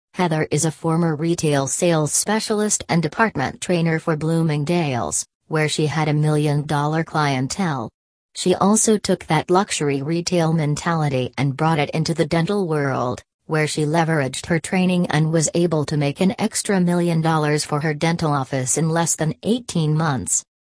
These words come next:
With over sixteen years of retail sales and management experience, seven plus years as a phone skills coach and trainer, and thousands of hours in perfecting the art of rapport with dental patients,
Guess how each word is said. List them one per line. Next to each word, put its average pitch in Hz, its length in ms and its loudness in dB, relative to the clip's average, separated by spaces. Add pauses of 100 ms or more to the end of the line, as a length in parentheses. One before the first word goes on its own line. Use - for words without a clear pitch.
(120)
With 180 180 4
over 160 380 2
sixteen 196 680 0
years 175 380 2
of 147 120 0
retail 135 580 -4
sales 156 460 0
and 156 180 0
management 151 480 -2
experience, 127 920 -2 (160)
seven 185 480 0
plus 185 320 -2
years 175 340 0
as 156 200 -2
a 151 60 -4
phone 151 420 0
skills 135 540 -2
coach 139 500 -2
and 151 240 0
trainer, 135 440 -2 (220)
and 170 180 4
thousands 214 540 4
of 156 160 0
hours 151 440 0
in 147 200 -2
perfecting 160 640 0
the 151 200 0
art 165 220 2
of 156 140 0
rapport 156 460 2
with 180 180 0
dental 165 380 0
patients, - 600 0